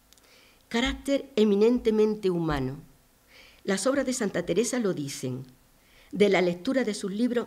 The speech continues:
se desprende. Yo deseo que nuestra obra sea así. ¿No os parece un acierto que nuestra institución lleve el nombre de Teresiana?". Aquí hay que aclarar algo.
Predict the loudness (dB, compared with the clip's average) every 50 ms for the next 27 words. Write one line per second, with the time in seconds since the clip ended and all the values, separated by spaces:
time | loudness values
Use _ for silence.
0 | -6 -12 -8 -4 -4 -4 -4 -6 -8 -8 -4 -4 -2 -2 -2 -4 -6 -8 -12 -16
1 | -20 _ _ _ _ _ _ _ _ -20 _ _ -6 -4 0 0 2 4 2 0
2 | 0 2 2 4 4 4 2 0 -2 0 0 -2 -4 -6 -8 -6 -4 -4 -4 -4
3 | -6 -6 -6 -6 -4 -4 -2 -4 -4 -6 -8 -10 -8 -8 -8 -8 -8 -8 -10 -14
4 | -16 _ _ _ _ _ _ _ _ _ _ _ _ _ _ _ _ _ 0 4
5 | 4 4 4 2 -2 -6 -6 -6 -4 -4 -4 -4 -2 -2 -2 -2 -2 -4 -6 -8
6 | -10 -8 0 0 2 2 0 -4 -10 -14 -14 -14 -14 -16 _ _ _ _ 0 2
7 | 2 4 4 2 0 -2 -4 -4 -4 -4 -6 -8 -10 -10 -10 -10 -12 -10 -6 -2
8 | -2 0 -2 -2 -6 -10 -6 -4 -2 -2 -2 -2 -4 -4 -4 -4 -4 -4 -6 -6
9 | -8 -10 -10 -10 -10 -10 -10 -10 -8 -8 -8 -8 -8 -10 -10 -10 -12 -14 -16 _
10 | _ _ _ _ _ _ _ _ -20 _ _ _ _ _ _ _ _ _ _ _
11 | _ _ _ _ _ _ -20 -20 -20 -20 -20 _ _ _ _ _ -8 -6 -6 -4
12 | -2 -2 -2 -2 -2 -2 0 -2 -2 -2 -2 0 0 2 2 0 0 -2 -6 -8